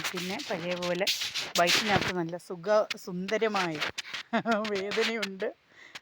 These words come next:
അങ്ങനെയൊക്കെ, അങ്ങനെയൊക്കെ ഉണ്ട്. ആ, പിന്നെ അങ്ങനെയൊക്കെ ഇങ്ങനെ ഇരിക്കുവാ. എന്തോ ചെയ്യാനാ? അതിപ്പം നേരത്തെ മുതലുള്ളതാ. നമ്മളിപ്പം അത് പറയാത്തതാണല്ലോ.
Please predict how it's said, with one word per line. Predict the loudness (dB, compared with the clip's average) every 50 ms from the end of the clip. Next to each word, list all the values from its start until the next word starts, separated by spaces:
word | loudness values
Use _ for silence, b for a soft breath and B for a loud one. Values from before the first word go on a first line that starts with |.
| _ 0
അങ്ങനെയൊക്കെ, | 0 2 0 0 -2 -2 -4 -4 -6 -10 -10 -10 -14 -20
അങ്ങനെയൊക്കെ | _ -8 -6 -6 -6 -6 -8 -6 -4 -2 -2 -2 -4 -6 -12 _ -10
ഉണ്ട്. | -8 -6 -4 -2 -2 -2 -2 -2 -8 B B B B B B B B _ _ _
ആ, | -8 -6 -6 -6 -6 -8 -10 -10
പിന്നെ | -10 -8 -8 -6 -8 -8 -10 _ b b b b b b b b -8
അങ്ങനെയൊക്കെ | -4 -4 -4 -4 -4 -6
ഇങ്ങനെ | -6 -4 -4 -4 -4
ഇരിക്കുവാ. | -6 -6 -8 -10 -10 -10 -10 -10 -12 b b b b b b b b b b b b b b _ -4
എന്തോ | -2 -2 2 4 4 6
ചെയ്യാനാ? | 6 6 6 6 6 4 4 2 -2 -4 -8 _ -4
അതിപ്പം | -4 -4 -2 2 4 4 4 4 2 -4 -6 -4
നേരത്തെ | -2 -2 -2 0 0 0 2
മുതലുള്ളതാ. | 2 2 2 2 2 4 4 4 4
നമ്മളിപ്പം | 4 2 0 -4 0 4 4 4
അത് | 4 4 2 2
പറയാത്തതാണല്ലോ. | 2 4 4 4 2 2 2 0 0 0 0 0 -2 -4 -4 -6